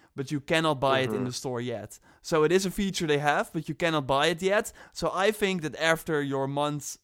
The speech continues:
Speaker 1: of, uh, Watch Dogs, crypto is gone, you can buy new ones, so then they will add it later.
Speaker 2: <laughs>
Speaker 1: Either way, so Rita is just another way for you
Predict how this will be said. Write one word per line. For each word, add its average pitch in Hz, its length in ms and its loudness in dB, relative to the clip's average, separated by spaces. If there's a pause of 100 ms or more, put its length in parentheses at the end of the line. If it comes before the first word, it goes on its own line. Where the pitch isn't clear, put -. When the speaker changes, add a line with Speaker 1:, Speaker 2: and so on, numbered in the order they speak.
(120)
Speaker 1:
of, 131 280 -6 (440)
uh, 135 80 -2
Watch 135 360 -2
Dogs, 131 420 -6 (300)
crypto 156 420 0
is 135 180 -2
gone, 139 460 -4 (360)
you 123 160 -6
can 123 140 -4
buy 120 200 -2
new 123 220 -2
ones, 117 320 -8
so 127 120 -12
then 127 220 -2
they 147 80 0
will 120 140 -4
add 120 120 -8
it 117 100 -10
later. 117 360 -8 (220)
Speaker 2:
<laughs> - 240 -20
Speaker 1:
Either 240 220 2
way, 175 420 4 (520)
so 185 380 4
Rita 240 400 0
is 208 160 2
just 208 260 -4
another 185 420 2
way 170 300 2
for 156 160 -8
you 139 480 -4